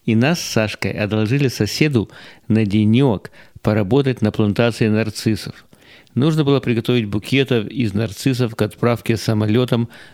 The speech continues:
влюблённым немцам. Ах, как это романтично — готовить букетики для влюблённых!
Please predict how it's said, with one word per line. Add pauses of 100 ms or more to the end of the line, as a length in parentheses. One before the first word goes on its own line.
(120)
влюблённым
немцам. (500)
Ах, (120)
как
это
романтично —
готовить
букетики
для
влюблённых!